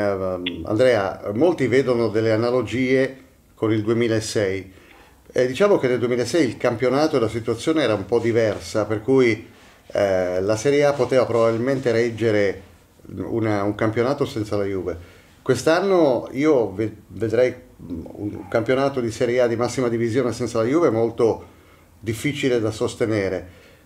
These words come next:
Tu, eh, sei dell'idea che, eh, la Juventus possa o rischi la Serie B, tenendo presente che fra due mesi devono vendere,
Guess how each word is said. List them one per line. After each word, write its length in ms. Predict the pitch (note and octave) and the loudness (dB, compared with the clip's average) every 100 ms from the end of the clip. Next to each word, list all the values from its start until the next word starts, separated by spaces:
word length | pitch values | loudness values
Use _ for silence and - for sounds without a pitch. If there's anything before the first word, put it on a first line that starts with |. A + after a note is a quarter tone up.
| _ _ | _ _
Tu, 340 | E3+ D#3+ - - | 0 0 -2 0
eh, 220 | G2+ F2 | 0 0
sei 320 | - - E3 | -4 2 4
dell'idea 380 | D3 C#3 C#3+ D#3 | 4 4 4 2
che, 220 | A#2+ G#2+ - | 0 -8 -8
eh, 320 | F#2 F#2 F2 | -6 -4 -4
la 80 | G2 | -2
Juventus 440 | A#2 C#3+ D#3 C3 - | 2 2 2 -2 -8
possa 840 | - C#3 B2 - A#2+ G#2+ E2 - | 0 2 2 -2 0 0 -2 -6
o 160 | - A#2 | -2 0
rischi 380 | D3 D3+ - A#2+ | 2 0 -2 -2
la 120 | G#2+ | -2
Serie 340 | - A#2+ A#2+ | -2 -2 0
B, 460 | A2 D#3 F#3 - - | 0 -2 -2 -10 -8
tenendo 260 | A#2+ C3 A#2 | 2 2 4
presente 340 | A#2 C#3+ D3 | 2 0 0
che 60 | A2 | 0
fra 160 | A#2+ | 0
due 140 | A#2+ B2 | 0 0
mesi 320 | A#2+ B2+ C3 | 0 -2 0
devono 280 | A#2+ G#2+ G2+ | 0 0 0
vendere, 500 | A2 A2 G#2+ G2 | 0 2 0 -2